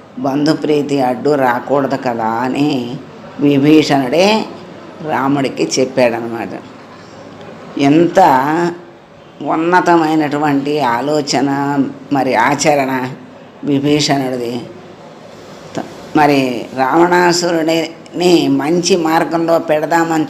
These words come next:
చూశాడు, రాలేదు. విభీషణుణ్ణే మరి పంపించేశాడు, రాజ్య బహిష్కారం చేశాడు. వచ్చి రాముణ్ణి శరణ వేడాడు. రాముడు మరి, ఆ,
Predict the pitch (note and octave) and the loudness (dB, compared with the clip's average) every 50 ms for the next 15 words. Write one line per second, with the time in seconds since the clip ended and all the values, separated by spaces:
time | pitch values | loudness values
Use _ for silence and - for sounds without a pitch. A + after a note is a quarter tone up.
0 | C#3+ C#3+ D#3 D3 - D#3+ D#3 C#3+ C3 B2+ B2+ B2+ B2+ - - - - - - - | -4 -6 -4 -2 0 2 2 2 0 -2 -4 -6 -10 -14 -18 -20 -20 -20 -20 -20
1 | - - - - - - - B2+ B2+ B2+ B2+ C#3 D3+ D#3 D3+ D3+ C#3+ B2 C3 B2+ | -20 -20 -20 -20 -14 -6 -2 2 4 4 6 6 6 4 4 2 0 -2 -4 -6
2 | B2 B2 - - - - - - - - - - - - - D3+ E3 F#3 F3 E3+ | -6 -8 -10 -12 -16 -20 -20 -20 -20 -20 -20 -20 -14 -8 -4 -2 -2 0 2 4
3 | G3 G3 G3 F#3+ - G3 - G3 F#3+ F#3 F#3 F3+ F#3 G#3 A#3 A3+ F3+ D3+ C3 A2 | 6 6 6 6 4 2 2 2 0 0 0 0 0 2 2 2 2 0 -2 -4
4 | - - - - - - - - - - - - - D3 D#3 D3+ D3 D3 C#3 C3 | -8 -12 -16 -20 -20 -20 -20 -18 -10 -8 -8 -6 -4 -2 -2 0 0 0 -2 -2
5 | B2+ B2+ B2 A2 - - - - - D3+ D#3+ E3 D#3+ F#3 F3+ - - E3 D3 - | -4 -6 -10 -12 -14 -18 -16 -8 -6 -4 -4 -4 -4 -6 -6 -4 -2 -2 0 0
6 | - C#3 B2 A#2 - A#2 G2 - - - - - - - - - - - - - | 0 -2 -2 -2 -4 -8 -10 -14 -16 -18 -18 -18 -18 -20 -20 -20 -20 -20 -16 -8
7 | - A#2+ D3 E3 D#3+ D3+ C#3 D#3+ C#3+ C#3 C#3 C#3+ D3 D3+ D3 C#3+ - - - D3+ | -2 0 2 2 2 2 2 2 2 2 2 0 0 0 -2 -4 -2 0 2 2
8 | D3 C#3+ C#3+ C#3 C3 C3+ C3+ C3 C3+ C3 B2 A2+ F2+ - - - - - - - | 2 4 2 2 2 2 0 -2 -2 -4 -4 -4 -8 -10 -12 -16 -20 -20 -20 -20
9 | - - - - - - - - - G3 F#3+ - - A3+ G#3 F3 F3 D#3+ D#3+ F3 | -20 -20 -20 -20 -20 -16 -6 0 2 2 2 4 4 4 6 6 4 4 2 2
10 | F#3 F#3 F#3 F#3 F3+ F3+ E3+ E3+ - F3 D3+ D3 D3+ D#3+ E3 D#3+ D#3 D#3 D3+ C#3+ | 2 0 0 0 2 2 2 2 2 2 2 2 2 2 0 2 2 2 2 2
11 | D3 C#3+ C#3+ C3 C3 C3 B2+ B2+ B2+ - - - - - - - - - - C#3+ | 0 -2 -2 -2 -4 -6 -6 -8 -10 -12 -20 -20 -20 -20 -20 -20 -10 -4 -2 0
12 | D3+ D3+ D#3 D#3+ D#3+ D#3 D3+ F3 G3+ A3 A#3+ C4 C4+ C4 - - - - - - | 2 2 2 2 4 4 4 4 4 4 2 0 0 -2 -6 -10 -16 -18 -20 -20
13 | - - - - - - - - - D3 C#3+ C#3+ C#3 C3 A2 - - - - - | -20 -20 -20 -20 -20 -16 -8 -2 0 0 2 2 0 0 -2 -6 -12 -14 -8 -4
14 | A#2+ A2+ C#3+ C3+ C3 B2+ B2+ B2 A#2 | -4 -2 -2 -2 -2 -2 -4 -4 -6